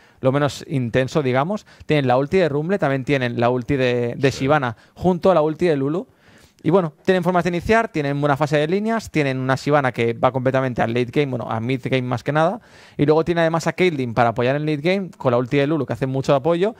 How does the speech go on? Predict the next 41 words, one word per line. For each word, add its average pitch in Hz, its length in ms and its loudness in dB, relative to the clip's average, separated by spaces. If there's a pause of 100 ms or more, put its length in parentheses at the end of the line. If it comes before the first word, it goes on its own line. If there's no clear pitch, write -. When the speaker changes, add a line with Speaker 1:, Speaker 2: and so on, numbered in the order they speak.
(240)
Speaker 1:
Y 139 40 2
además 143 220 2
tienen 165 220 -2
formas 156 280 0
de 156 60 -6
iniciar 151 320 -2
con 147 180 2
la 127 100 2
velocidad 117 420 -2
de 123 80 0
Karma. 151 340 -2 (380)
Así 175 180 0
que 170 100 2
yo 165 120 0
creo 208 260 0 (400)
que 160 80 2
en 143 140 -2
cuanto 143 360 2
a 131 80 0
com-, 139 300 -2
en 135 140 -4
cuanto 131 340 2
a 123 240 0 (1000)
estar 170 280 0
completo, 165 420 0
digamos, 175 360 -2
en 135 160 -4
cuanto 123 400 0
a 120 60 -4
complejidad 127 560 0
de 175 40 2
la 175 80 0
setup, 165 300 2 (480)
es 143 220 0
mejor, 151 600 2
en 131 140 -2
cuanto 123 160 0
a 113 40 -4
comodines 131 360 -2
se 156 80 -2
refiere, 165 400 -2